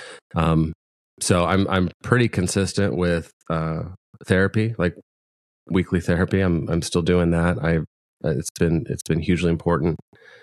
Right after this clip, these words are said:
Um, been doing some somatic experiencing therapy, which is connecting my mind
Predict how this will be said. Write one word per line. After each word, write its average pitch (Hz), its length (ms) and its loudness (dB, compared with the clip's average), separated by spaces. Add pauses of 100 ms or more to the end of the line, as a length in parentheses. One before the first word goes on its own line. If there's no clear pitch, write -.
(340)
Um, 82 380 2 (760)
been 95 140 6
doing 98 220 6
some 92 140 0
somatic 90 400 2
experiencing 101 680 2
therapy, 110 480 0
which - 220 -2
is 87 120 -2
connecting 90 520 0
my 85 100 2
mind 85 520 2